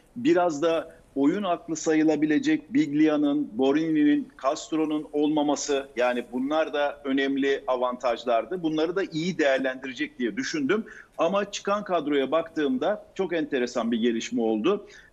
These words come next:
Ee, Etebo, Getson, Em-, Emre Akbaba. Şimdi bunların üretkenliğine baktığında ki şunu da hemen söyleyeyim, belki katılır mı, e, arkadaşlarım bana? Getson belki de geldiğinden bu yana en iyi oy-, oyunlarından birini oynadı.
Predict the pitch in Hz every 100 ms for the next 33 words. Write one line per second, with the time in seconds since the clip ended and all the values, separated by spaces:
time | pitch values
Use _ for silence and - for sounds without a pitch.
0 | - 131 135 131 - 151 156 220 196 208
1 | 165 190 185 196 208 160 160 - 156 151
2 | 175 170 147 - 107 95 - 165 165 120
3 | 101 139 160 190 202 233 - 143 131 151
4 | 156 165 156 165 185 214 175 135 - 135
5 | 135 208 220 - - 160 190 - - -
6 | - 156 156 151 151 147 151 151 151 123
7 | 123 123 131 135 123 143 151 147 139 127
8 | 123 117 - 120 117 127 123 117 123 123
9 | 127 160 202 143 156 - 190 185 180 180
10 | 170 160 165 170 170 185 185 151 196 185
11 | 175 170 170 147 143 - 147 151 156 156
12 | 165 214 208 185 180 185 147 123 101 90